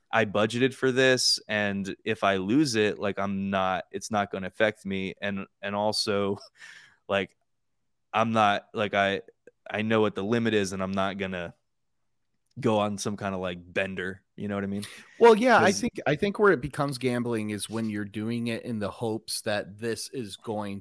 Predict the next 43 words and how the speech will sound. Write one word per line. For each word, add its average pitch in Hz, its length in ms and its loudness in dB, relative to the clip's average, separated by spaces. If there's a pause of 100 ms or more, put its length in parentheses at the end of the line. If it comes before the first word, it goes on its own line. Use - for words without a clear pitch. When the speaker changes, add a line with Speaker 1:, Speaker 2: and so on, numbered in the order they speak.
Speaker 2:
to, 95 340 -8
like, 90 200 -6
change 101 320 -8
your 98 100 -4
life, 127 560 0 (340)
or 113 280 -4
you're 98 240 -8
gonna 101 240 -8
get 104 220 -8
it, 101 220 -8
and 98 320 -8
if 101 160 -8
I, 107 160 -4 (440)
if 107 160 -14
I 104 100 -8
put 113 240 -4
in 123 140 -2
a 117 80 -4
hundred 113 300 -8
bucks, 120 340 -6
then 123 180 -6
maybe 120 260 -6
I 117 100 -8
could 110 180 -14
get, 127 280 -6
you 123 140 -4
know, 120 140 -2
two 131 200 -8
hundred. 123 400 -4
I 123 100 -8
need 127 280 0
that 131 220 -2
money. 127 300 -4
I 131 80 -4
need, 127 140 -4
you 127 120 -2
know, 107 140 -2
that 120 280 -2
to - 140 -8
me 117 180 -2
is 98 140 -8
where 104 160 -6
it 98 100 -6